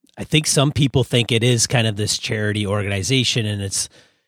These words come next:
you know, "Hey, I th-, they're doing the best that they can," and you're kind of being harsh on them. And I say, and frankly, I'm just expressing my opinion. I'm not, you know, so I don't,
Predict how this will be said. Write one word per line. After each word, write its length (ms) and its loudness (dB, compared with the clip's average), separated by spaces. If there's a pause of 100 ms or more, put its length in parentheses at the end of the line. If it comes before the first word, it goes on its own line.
(180)
you 80 -6
know, 280 0
"Hey, 440 2
I 120 -10
th-, 200 -10
they're 240 0
doing 240 4
the 80 2
best 260 2
that 120 -4
they 140 -6
can," 440 0
and 220 -4 (320)
you're 140 -2
kind 220 2
of 60 0
being 200 0
harsh 360 0
on 140 -2
them. 160 -6
And 80 -8
I 100 -8
say, 520 -6 (360)
and 400 0
frankly, 480 4 (220)
I'm 160 2
just 180 2
expressing 540 0
my 100 -6
opinion. 420 -8
I'm 120 -8
not, 320 -4 (720)
you 160 -8
know, 360 -10 (340)
so 180 0
I 220 4
don't, 260 2